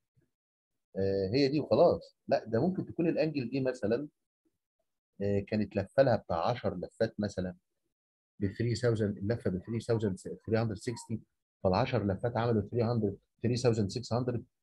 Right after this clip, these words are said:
فالانجل دي تكون ثري ثاوزند سكس هاندرد سكستي، الميجر بتاعها. لا، ده ممكن كمان تكون لفت في الاتجاه النيجاتيف ويبقى لها نيجاتيف ميجر.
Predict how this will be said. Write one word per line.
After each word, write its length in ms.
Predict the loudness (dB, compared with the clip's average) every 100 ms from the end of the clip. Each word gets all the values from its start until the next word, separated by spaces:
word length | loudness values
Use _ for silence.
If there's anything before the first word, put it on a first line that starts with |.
| _ 0
فالانجل 460 | 0 0 0 -2
دي 80 | -4
تكون 300 | -4 -4 -4
ثري 180 | -4 -4
ثاوزند 420 | -2 -2 0 -2
سكس 260 | -4 -8 -6
هاندرد 240 | -6 -6
سكستي، 440 | -8 -10 -10 _ -20 _ _ -6
الميجر 180 | -2 -2
بتاعها. 360 | -2 -4 -4 _ _ _ _ _ _ _ _ 0
لا، 140 | 2
ده 120 | 4
ممكن 240 | 2 2 0
كمان 260 | 0 0 -2
تكون 280 | -2 4
لفت 280 | 4 2 -6
في 80 | -4
الاتجاه 420 | -4 -2 0 2
النيجاتيف 640 | 2 2 2 0 -2 -8 -10
ويبقى 240 | -8 -4
لها 160 | 0 0
نيجاتيف 400 | 0 0 -2 -2
ميجر. 380 | -2 0 -2